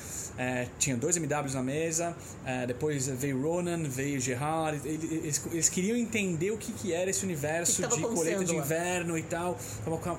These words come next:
Speaker 1: tavam começando a falar sobre isso. Hoje, se você vai, é muito engraçado. É,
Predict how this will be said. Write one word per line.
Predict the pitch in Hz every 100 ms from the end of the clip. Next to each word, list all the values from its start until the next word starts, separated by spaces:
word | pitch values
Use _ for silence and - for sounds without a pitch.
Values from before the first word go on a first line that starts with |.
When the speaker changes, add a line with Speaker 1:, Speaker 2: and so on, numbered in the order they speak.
| -
Speaker 1:
tavam | 170 170
começando | 180 170 - 202
a | 214
falar | 185 175
sobre | 165 151
isso. | 180 - 160
Hoje, | 233 170
se | 147
você | 147 - 202
vai, | 151 156 214 135 - - - - -
é |
muito | 135 185 233
engraçado. | 233 - 180 160 113 - - - - - -
É, | 127 123 123